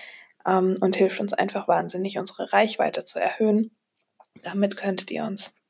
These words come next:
sehr, sehr gut unterstützen und dafür bedanke ich mich, falls ihr es schon getan habt,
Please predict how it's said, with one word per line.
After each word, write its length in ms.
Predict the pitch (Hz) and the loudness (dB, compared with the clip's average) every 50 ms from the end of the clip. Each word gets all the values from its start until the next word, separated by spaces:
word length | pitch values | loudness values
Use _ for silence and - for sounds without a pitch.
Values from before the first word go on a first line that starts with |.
| _ _ _ | _ _ _
sehr, 300 | - - 214 277 302 277 | 0 4 4 4 4 4
sehr 320 | 254 233 226 233 233 240 240 - _ _ | 4 4 6 6 4 2 -2 -12 _ _
gut 340 | - - 240 247 - - - | 2 4 4 4 4 0 -2
unterstützen 680 | 214 202 202 - 220 220 - - 202 202 - - 254 277 - | -2 -2 0 2 2 2 2 2 -2 -2 -2 -4 -2 -2 0
und 160 | 247 226 202 | 0 0 2
dafür 280 | - - 208 - - 208 | 2 0 -2 -2 -8 -6
bedanke 400 | 202 208 202 208 202 196 202 - | -6 -2 -2 0 -2 -2 -4 -6
ich 120 | - - | -6 -2
mich, 220 | 104 101 101 - - | -2 -2 -2 -4 -4
falls 360 | - 101 101 101 - - - - - - - - - _ _ _ - | -2 -2 0 0 -2 -4 -4 -8 -14 -14 -16 -16 -20 _ _ _ -2
ihr 140 | 208 208 202 | 0 2 4
es 140 | 196 - | 4 2
schon 220 | - - 202 196 196 | 2 2 0 -2 -2
getan 500 | 196 202 - - 202 196 202 202 202 - | -2 -4 -4 -2 0 0 0 0 -2 -4
habt, 340 | 175 - - - - - | -8 -4 -4 -4 -4 -4